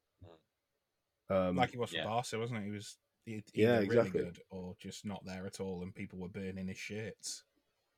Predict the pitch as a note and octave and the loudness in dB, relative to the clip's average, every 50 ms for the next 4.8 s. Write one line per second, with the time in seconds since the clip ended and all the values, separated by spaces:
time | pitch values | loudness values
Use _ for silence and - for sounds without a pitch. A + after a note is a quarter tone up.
0 | _ _ _ _ _ _ _ _ _ _ _ _ _ _ _ _ _ _ _ _ | _ _ _ _ _ _ _ _ _ _ _ _ _ _ _ _ _ _ _ _
1 | _ _ _ _ _ _ _ _ _ _ _ _ _ - - F2+ G2 G2+ - - | _ _ _ _ _ _ _ _ _ _ _ _ _ -20 -12 -8 -4 8 10 10
2 | A#2+ C4+ E4 E4+ F#4+ G3 - - G#3 - D4 - - C4+ C4+ C4 G#3 A#3+ D4 D4+ | 12 12 12 12 12 10 10 10 12 12 12 12 12 12 12 12 12 12 12 12
3 | - D3+ D#3+ - - F3+ E3 C3 B2 - - G#2+ G#2+ G#2+ - - - - - _ | 12 10 8 8 8 10 12 12 12 12 10 6 4 2 2 2 -4 -16 -20 _
4 | _ _ _ _ _ _ _ _ - - - - D#3 - - | _ _ _ _ _ _ _ _ -6 4 8 8 8 8 4